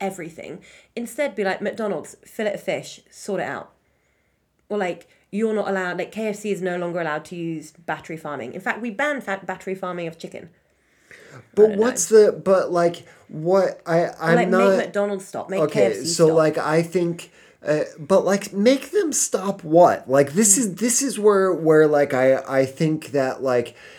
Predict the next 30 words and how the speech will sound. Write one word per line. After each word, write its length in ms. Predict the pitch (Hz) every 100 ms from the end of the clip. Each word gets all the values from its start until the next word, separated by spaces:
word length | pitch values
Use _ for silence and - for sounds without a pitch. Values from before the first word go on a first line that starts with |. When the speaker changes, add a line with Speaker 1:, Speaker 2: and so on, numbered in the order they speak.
| - -
Speaker 2:
you 200 | 135 143
know, 420 | 131 110 110 - -
your 360 | 127 139 156
takeaway 640 | 156 151 143 135 127 120 117
from 220 | 127 113
something 360 | 131 117 120
like 200 | 117 110
Seaspiracy 800 | 110 123 117 - 113 110 107 107 98
Speaker 1:
Mm. 100 | 117
Speaker 2:
and 100 | 117
my 200 | 117 123
takeaway 640 | 139 123 - 120 107 107
are 140 | 101 101
a 60 |
bit 240 | 101 107 120
different 560 | 127 - 104 95 98
Speaker 1:
Mm. 340 | 208 202 170 -
Speaker 2:
because 380 | 139 151 151 127 -
I 240 | 143 175
think, 540 | 185 180 160 156 - - - -
you 180 | 139 151
know, 380 | 139 113 110 101 -
Seaspiracy, 1400 | 131 - 160 170 - 147 151 156 147 131 120 120 120 117 - _ - 127
uh, 280 | 123 120
you 300 | 113 139 143
know, 380 | 131 104 104 101 - 117
did 200 | 107 135
a 80 | 127
decent 520 | 127 135 135 147 135
job, 600 | 110 120 113 110 113 110